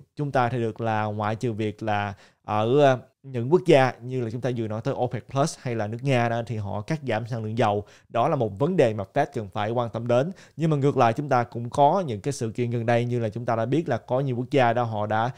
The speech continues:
lựa chọn giao dịch mà không sử dụng đồng đô la rồi. Chúng ta có nhiều quốc gia như là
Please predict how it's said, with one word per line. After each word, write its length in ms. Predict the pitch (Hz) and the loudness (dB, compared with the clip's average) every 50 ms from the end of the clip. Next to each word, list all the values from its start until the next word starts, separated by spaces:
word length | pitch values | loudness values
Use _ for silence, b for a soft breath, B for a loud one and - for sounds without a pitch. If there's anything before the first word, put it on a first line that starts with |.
| B B B B | B B B B
lựa 380 | B 120 120 120 120 113 117 123 | B -10 -4 0 2 2 2 2
chọn 420 | 120 - 127 110 107 110 117 117 - _ _ | 4 6 6 6 6 4 0 -4 -10 _ _
giao 420 | 139 139 147 143 143 139 139 143 139 | -10 -2 0 2 4 4 4 4 4
dịch 280 | 131 127 113 - _ _ _ | 2 0 0 0 _ _ _
mà 180 | 131 127 110 104 - _ - | -8 -6 -6 -6 -6 _ -8
không 260 | - 139 147 143 135 | -4 -2 -2 -2 -2
sử 140 | - - 131 | -2 -2 -2
dụng 180 | 120 117 117 | -2 -2 -2
đồng 180 | 113 110 107 113 | -4 -4 -2 0
đô 140 | 123 123 127 | 2 4 4
la 180 | 127 120 123 | 4 4 4
rồi. 220 | 120 123 113 104 98 - | 4 4 2 2 0 -6
Chúng 120 | - 135 | -10 -10
ta 200 | - 127 113 110 - - | -6 -6 -6 -6 -6 -2
có 180 | 123 120 131 | -2 0 0
nhiều 120 | 147 139 131 | 0 0 0
quốc 120 | 131 123 | 0 2
gia 220 | 123 131 120 113 113 | 2 2 2 2 0
như 220 | 113 113 110 110 | -2 -2 -2 -2
là 180 | 107 104 101 | 0 0 -2